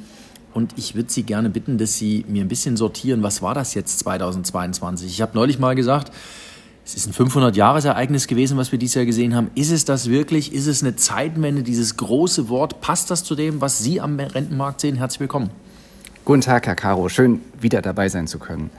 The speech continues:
Speaker 2: Ja, ähm, das Jahr zweitausendzweiundzwanzig ist definitiv ein, äh, ganz besonderes, äh, Jahr für den Rentenmarkt. Ähm, wir haben das, ähm, schlechteste Rentenjahr seit über hundert Jahren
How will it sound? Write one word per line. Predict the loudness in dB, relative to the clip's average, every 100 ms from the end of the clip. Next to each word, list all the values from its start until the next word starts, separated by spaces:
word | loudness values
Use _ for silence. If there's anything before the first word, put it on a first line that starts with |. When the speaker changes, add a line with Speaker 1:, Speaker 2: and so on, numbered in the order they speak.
| -20 -20 -20 -20 -20 -20 -20 -16 -2
Speaker 2:
Ja, | 4 6 6 2
ähm, | 0 2 4 2 0 -2
das | 0 2
Jahr | 0
zweitausendzweiundzwanzig | 0 -2 0 0 0 -2 0 0 0 -2 -2 -4
ist | -8 -2
definitiv | -2 0 -2 -2 -6 -6
ein, | -2 0 0
äh, | -2 -4
ganz | 0 2 0
besonderes, | -2 -2 -2 -2 -4 -6
äh, | -6 -4 -2 -4 -6 -10
Jahr | -4 -2 -2
für | -2
den | -2 0
Rentenmarkt. | 2 0 2 0 0 -2 -4 -16 -20 -20 -20 -20 -20 -20 -20 -14
Ähm, | -6 -2 -2 -2
wir | -2
haben | 0 0
das, | 0 -2 -6 -8
ähm, | -4 -4
schlechteste | -4 -2 -4 -2 -8 -4 -4 0
Rentenjahr | 0 0 0 0 0 -2
seit | -4 -4 -6 -8
über | -10 -4 -4
hundert | -2 -2 -2 -4
Jahren | -2 -2 -2